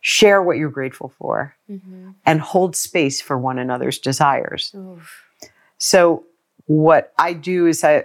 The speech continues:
Speaker 1: in all of my classes,
Speaker 2: Even
Speaker 1: on
Speaker 2: your live events.
Speaker 1: Oh,
Speaker 2: Oh
Speaker 1: my
Speaker 2: my
Speaker 1: live events,
Speaker 2: gosh.
Speaker 1: classes,
Speaker 2: Yes.
Speaker 1: I'll have women always start with bragging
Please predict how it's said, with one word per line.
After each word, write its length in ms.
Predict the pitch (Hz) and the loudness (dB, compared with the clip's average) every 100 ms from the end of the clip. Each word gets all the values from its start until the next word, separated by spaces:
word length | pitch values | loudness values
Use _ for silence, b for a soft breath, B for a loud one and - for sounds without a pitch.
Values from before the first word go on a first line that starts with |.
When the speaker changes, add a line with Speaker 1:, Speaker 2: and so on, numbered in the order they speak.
| - | -2
Speaker 1:
in 260 | 156 151 - | -4 -4 0
all 140 | 156 160 | 0 2
of 60 | |
my 100 | 160 156 | -4 -8
classes, 1200 | - 190 170 170 - 170 160 156 147 147 139 | -12 -2 -2 -2 -4 -2 0 0 -2 -4 -6
Speaker 2:
Even 100 | 190 151 | -2 0
Speaker 1:
on 100 | 143 | 0
Speaker 2:
your 140 | 165 | -2
live 340 | 160 160 196 202 | -4 -4 -4 -4
events. 540 | 160 135 131 - - | -10 -10 -10 -10 0
Speaker 1:
Oh, 100 | 156 | 2
Speaker 2:
Oh 40 | 147 | 2
Speaker 1:
my 140 | 147 139 | 0 0
Speaker 2:
my 80 | |
Speaker 1:
live 260 | 190 196 190 | 2 2 -2
events, 560 | 185 180 180 180 165 - | -2 0 0 -2 -6 -4
Speaker 2:
gosh. 80 | |
Speaker 1:
classes, 380 | 185 170 175 170 B B B | 0 2 0 -12 B B B
Speaker 2:
Yes. 100 | B 170 | B 0
Speaker 1:
I'll 120 | 175 | 2
have 240 | 185 160 | 0 -2
women 320 | 175 175 170 - | -2 -2 -4 0
always 460 | 170 165 143 214 - | 2 2 0 0 -4
start 420 | - 170 151 165 | -4 2 2 0
with 200 | 147 120 | -8 -6
bragging 640 | 143 160 190 131 170 269 | -2 0 0 -4 -4 -10